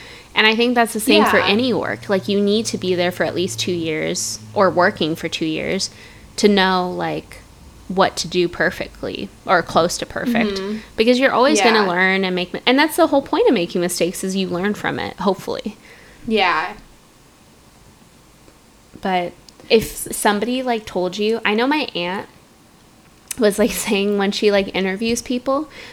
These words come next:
Speaker 1: like, one of the things she asks them is, like, "Oh, if somebody, like, said that you've made a mistake but you didn't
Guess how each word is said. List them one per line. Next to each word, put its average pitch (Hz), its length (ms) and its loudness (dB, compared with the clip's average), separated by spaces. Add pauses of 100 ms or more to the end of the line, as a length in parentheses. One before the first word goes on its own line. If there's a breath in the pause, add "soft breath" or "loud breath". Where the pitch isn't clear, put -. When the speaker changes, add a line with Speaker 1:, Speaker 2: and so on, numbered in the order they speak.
(160 loud breath)
Speaker 1:
like, 208 160 0
one 202 180 0
of 214 100 0
the 226 80 -4
things 214 240 0
she - 200 -2
asks 156 340 -6
them 233 340 -2 (460 loud breath)
is, 208 200 -2
like, 185 320 -6
"Oh, 208 160 2
if 196 140 -2
somebody, 208 520 -2
like, 220 240 -2
said 160 420 -6
that 190 160 -4
you've 196 200 -4
made 196 180 -2
a 202 60 -4
mistake 196 520 -4
but 185 140 -4
you 185 160 -6
didn't 180 460 -2